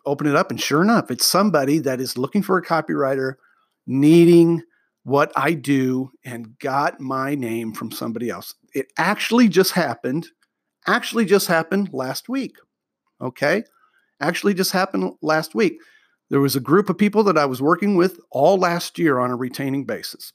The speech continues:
Big, big project. Um, and there was, uh, you know, a, a technical guy and a, and a Facebook ads person and, and, you know, all these people in the marketing mix.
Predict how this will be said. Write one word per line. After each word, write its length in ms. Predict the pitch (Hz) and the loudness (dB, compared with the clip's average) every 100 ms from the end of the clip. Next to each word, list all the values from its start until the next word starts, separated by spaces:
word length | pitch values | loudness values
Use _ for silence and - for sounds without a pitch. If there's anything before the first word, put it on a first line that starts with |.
| 117 | -4
Big, 300 | 147 160 131 | -2 0 0
big 200 | 147 147 | -4 -4
project. 540 | 131 127 123 120 - _ _ _ _ _ 139 | -2 -2 -2 -8 -10 _ _ _ _ _ -6
Um, 440 | 127 123 120 117 - | -4 -4 -6 -10 -10
and 160 | 139 | -6
there 120 | 123 120 | -4 -4
was, 340 | 120 120 - _ _ _ _ - | -4 -6 -8 _ _ _ _ -14
uh, 280 | 113 110 110 | -10 -8 -6
you 140 | 139 | -6
know, 280 | 120 110 123 117 | -6 -6 -8 -6
a, 400 | 110 104 - 226 | -8 -10 -12 -10
a 40 | 202 311 392 480 _ _ - - | -12 -16 -20 -20 _ _ -16 -6
technical 360 | - 170 - 170 | -4 -2 2 2
guy 360 | 160 156 156 | 2 2 2
and 140 | 160 135 | 2 0
a, 100 | 120 | -2
and 220 | 131 120 | -6 -8
a 40 | |
Facebook 480 | 117 165 160 - 151 | -2 0 0 -4 -2
ads 260 | 151 151 143 | 0 0 0
person 540 | - 151 - 151 139 | -2 -2 0 0 0
and, 200 | 127 123 | -2 -4
and, 220 | 147 131 | -6 -4
you 60 | 135 | -2
know, 120 | 123 | -2
all 240 | 135 160 180 | 0 2 2
these 220 | 170 - | 0 -2
people 440 | - 180 147 143 | -4 -4 0 0
in 120 | 151 | 0
the 80 | 147 | -2
marketing 560 | 139 151 160 160 135 127 | 2 2 2 -2 -2 0
mix. 400 | 156 135 - | 0 0 -4